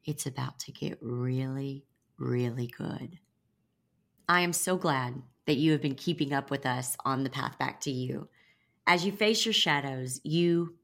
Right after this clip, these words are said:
like me, will find such clarity about what you need to let go of in your life. But knowing you need to let go is so much easier than actually releasing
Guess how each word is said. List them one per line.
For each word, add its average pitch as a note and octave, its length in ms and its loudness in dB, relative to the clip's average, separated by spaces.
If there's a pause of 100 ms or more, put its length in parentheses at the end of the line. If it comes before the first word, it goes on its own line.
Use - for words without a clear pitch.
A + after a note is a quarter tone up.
(140)
like C#3+ 240 0
me, C#3 400 2 (460)
will D#3 120 2
find E3 300 2
such - 260 -2
clarity C#3+ 760 0
about C#3 240 2
what D3+ 160 0
you D#3 140 -2
need D3 180 0
to D3 60 -2
let C#3+ 240 -2
go C#3 220 -2
of C3+ 140 -4
in C3 80 -4
your C3 120 -4
life. - 420 -8 (640)
But E3+ 340 0 (240)
knowing F3+ 380 4
you A#3+ 140 6
need G3+ 160 4
to F3 80 0
let D#3 200 0
go D#3 460 -2 (560)
is C3+ 220 -2
so D3 420 2
much D3 320 -2
easier B2+ 640 -2 (380)
than C3+ 160 -2 (320)
actually D3 580 0
releasing D3+ 840 0